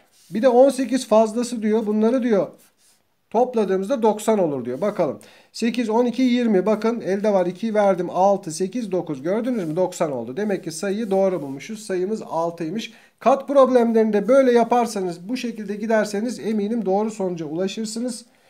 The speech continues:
Hemen farklı bir probleme geçelim. Bir para problemi var.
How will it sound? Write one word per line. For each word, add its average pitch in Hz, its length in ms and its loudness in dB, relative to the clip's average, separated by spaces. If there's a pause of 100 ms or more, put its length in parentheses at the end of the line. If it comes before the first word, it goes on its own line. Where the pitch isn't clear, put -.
(180)
Hemen 277 280 6
farklı 262 420 2
bir 240 160 -2
probleme 208 460 2
geçelim. 180 460 -2
Bir 254 140 -2
para 220 520 4 (160)
problemi 170 500 0
var. 226 180 2